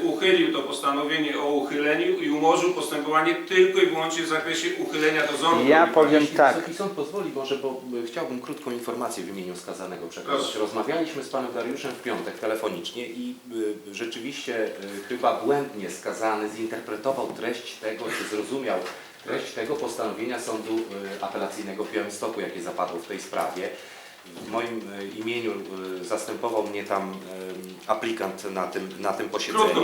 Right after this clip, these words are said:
Speaker 1: panie mecenasie,
Speaker 3: I,
Speaker 1: bo
Speaker 3: e, ja przekazałem tę informację, jaka rzeczywiście jest sens,
Speaker 1: Dobrze.
Speaker 3: e, tego postanowienia w Biał-,
Speaker 1: Dobrze.
Speaker 3: w Białymstoku i prosiłem pana Dariusza, żeby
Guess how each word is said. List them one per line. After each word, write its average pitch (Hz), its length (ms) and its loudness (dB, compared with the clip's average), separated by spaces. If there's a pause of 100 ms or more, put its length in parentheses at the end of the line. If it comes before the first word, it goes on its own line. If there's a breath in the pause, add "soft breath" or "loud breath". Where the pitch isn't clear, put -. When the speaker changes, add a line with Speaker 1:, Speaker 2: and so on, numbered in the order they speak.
Speaker 1:
panie 143 120 6
mecenasie, 143 480 2
Speaker 3:
I, 147 80 2
Speaker 1:
bo 139 220 2
Speaker 3:
e, 131 100 6 (120)
ja 156 140 6
przekazałem 180 600 4
tę 131 120 2
informację, 113 580 0 (320)
jaka 110 580 0
rzeczywiście 123 500 -6
jest 110 200 0
sens, 143 480 0 (120)
Speaker 1:
Dobrze. - 180 -4
Speaker 3:
e, 104 920 2
tego 131 260 0
postanowienia 117 600 -2
w - 100 -8
Biał-, 104 160 0
Speaker 1:
Dobrze. 123 260 2
Speaker 3:
w 117 40 0
Białymstoku 120 720 2 (480 loud breath)
i 151 300 -4
prosiłem 156 480 4
pana 120 260 0
Dariusza, 110 480 -2
żeby 156 380 0